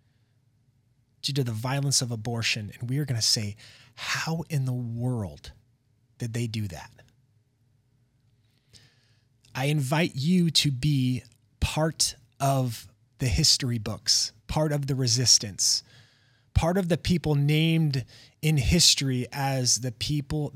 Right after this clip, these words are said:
that shut this down. The Wilberforces, the Seth Grubers,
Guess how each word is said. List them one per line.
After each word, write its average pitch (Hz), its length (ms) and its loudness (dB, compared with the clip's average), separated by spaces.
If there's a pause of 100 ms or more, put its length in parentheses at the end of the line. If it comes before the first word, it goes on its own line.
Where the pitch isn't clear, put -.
that 123 480 -6 (600)
shut - 600 0 (420)
this 120 500 4 (240)
down. 104 540 -6 (520)
The 127 100 -2
Wilberforces, 135 1040 0 (2250)
the - 80 0
Seth 120 260 0
Grubers, - 680 2